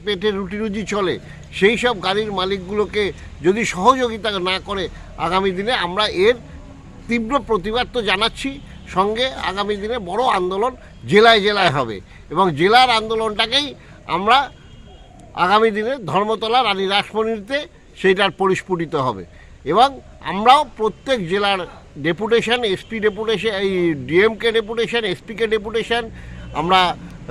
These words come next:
পরিবহন মন্ত্রীকে ডেপুটেশন সহ আমরা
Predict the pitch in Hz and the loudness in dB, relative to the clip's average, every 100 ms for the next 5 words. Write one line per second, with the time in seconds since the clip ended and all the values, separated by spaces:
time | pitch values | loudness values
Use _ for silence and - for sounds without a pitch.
0 | 131 196 240 240 240 247 208 220 190 262 | -2 2 4 6 8 6 6 2 2 0
1 | 254 240 233 240 240 233 262 - - - | 4 4 4 2 2 2 0 -4 -14 -12
2 | - 214 240 285 185 247 190 | -4 -2 2 2 2 0 -2